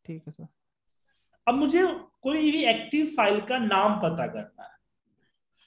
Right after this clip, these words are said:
Speaker 2: तो उसके लिए हम लिखेंगे एक्टिव वर्कबुक डॉट नेम।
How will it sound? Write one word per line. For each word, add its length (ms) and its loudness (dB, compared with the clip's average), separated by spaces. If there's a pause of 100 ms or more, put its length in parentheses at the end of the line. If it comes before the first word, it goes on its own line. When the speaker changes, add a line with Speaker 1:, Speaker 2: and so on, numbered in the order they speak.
(140)
Speaker 2:
तो 100 2
उसके 220 -2
लिए 220 0
हम 60 0
लिखेंगे 500 -2
एक्टिव 920 -6 (1160)
वर्कबुक 760 2 (2250)
डॉट 400 -4
नेम। 280 -14